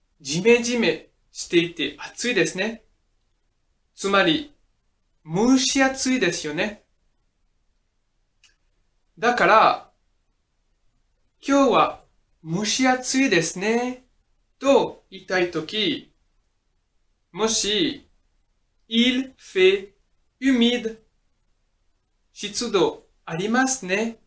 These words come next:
というと、なんか言葉が足りない気がします。蒸し暑いの蒸しは、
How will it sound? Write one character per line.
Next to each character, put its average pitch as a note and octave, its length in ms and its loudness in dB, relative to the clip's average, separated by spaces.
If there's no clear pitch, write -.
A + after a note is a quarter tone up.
と D4 140 -2
い C4 260 2
う - 20 -14
と、 C#4+ 520 0
な F#3+ 180 -4
ん G#3 80 -8
か D3+ 420 0
言 A3 220 -6
葉 A#3+ 140 4
が C4 320 2
足 E3+ 140 -4
り A#3 120 2
な F#3+ 140 2
い - 160 -4
気 D#3+ 120 -20
が D3 140 -2
し - 180 -8
ま C#3 160 -6
す。 - 380 -8
蒸 B3+ 60 -4
し D4 200 0
暑 D4 380 -2
い B3+ 140 2
の A#3 460 2
蒸 D#3+ 120 -2
し C#3+ 280 0
は、 F3 380 2